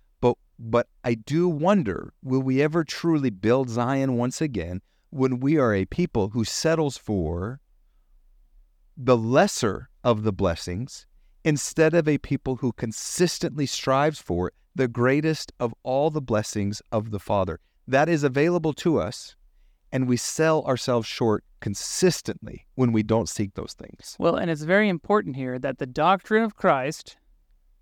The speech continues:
Speaker 2: is that the Holy Ghost will show us all things that we should do, and that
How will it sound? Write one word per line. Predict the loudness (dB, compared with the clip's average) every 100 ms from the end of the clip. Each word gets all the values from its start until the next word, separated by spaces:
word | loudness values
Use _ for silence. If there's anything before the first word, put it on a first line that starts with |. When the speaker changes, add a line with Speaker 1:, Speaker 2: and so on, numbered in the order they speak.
| _ _ _ _ _ _ _ _ _ _ _ _
Speaker 2:
is | -4 -2
that | 0
the | -2
Holy | 2 4 4
Ghost | 4 4 2 -4
will |
show | -4 -2
us | -2 0
all | 0
things | 0 -2 -2 -6 -18 _ _ _ _ _ _ _
that | 0 0
we | 0
should | -2 -2
do, | -2 0 -2 -6 _ _ _ _ _ _ _ _ _ -4
and | -2
that | 0 -2